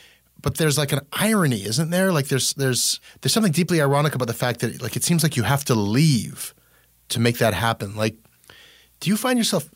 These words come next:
frustrated with Canada, with the Canadian comedy scene, with just this sort of disparity between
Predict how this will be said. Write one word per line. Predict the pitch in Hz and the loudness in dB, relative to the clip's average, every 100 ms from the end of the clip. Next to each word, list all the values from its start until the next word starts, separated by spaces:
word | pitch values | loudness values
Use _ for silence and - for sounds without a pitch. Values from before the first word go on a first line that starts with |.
| - - | -20 -14
frustrated | - 165 - 165 156 147 143 | -2 -2 0 0 2 0 -4
with | 143 | -8
Canada, | - 147 143 143 | -2 0 0 -2
with | 131 | -4
the | |
Canadian | - 135 127 120 113 | -2 0 0 -2 -2
comedy | - 117 135 | 0 2 2
scene, | 127 139 135 127 | 0 0 0 0
with | - | -2
just | - - - - - - - - | -4 -4 -8 -20 -20 -20 -14 -2
this | 151 | 0
sort | 170 143 | 2 0
of | |
disparity | 123 123 - - 135 139 127 104 | 0 0 0 2 2 4 2 0
between | 104 - 117 110 107 | -4 -2 0 0 0